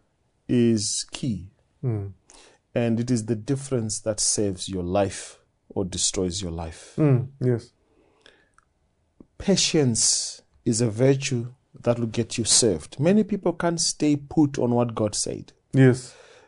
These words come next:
Speaker 1: Remember,
Speaker 2: It's always the next big thing.
Speaker 1: the Bible says, if you look at also the book of Luke, and I think Matthew also talks about it, that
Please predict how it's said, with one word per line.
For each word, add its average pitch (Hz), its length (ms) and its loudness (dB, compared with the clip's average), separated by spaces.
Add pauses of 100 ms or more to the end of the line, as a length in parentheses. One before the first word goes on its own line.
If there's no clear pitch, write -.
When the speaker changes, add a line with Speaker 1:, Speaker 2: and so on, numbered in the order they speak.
(260)
Speaker 1:
Remember, 127 600 4 (120)
Speaker 2:
It's - 100 -6
always 165 200 10
the 165 80 6
next 139 300 6
big 131 220 4
thing. 117 320 -2 (200)
Speaker 1:
the 120 120 -2
Bible 139 360 0
says, 123 300 2
if 110 120 -8
you 127 60 0
look 147 180 0
at 135 120 -6
also 117 400 0 (180)
the - 100 -6
book 113 220 -2
of 110 180 -6
Luke, 113 420 -4
and 104 80 -8
I 110 40 -6
think 156 180 -8
Matthew 143 300 0
also 117 240 0
talks - 280 -4
about 85 320 -10
it, - 160 -20 (1120)
that 135 420 2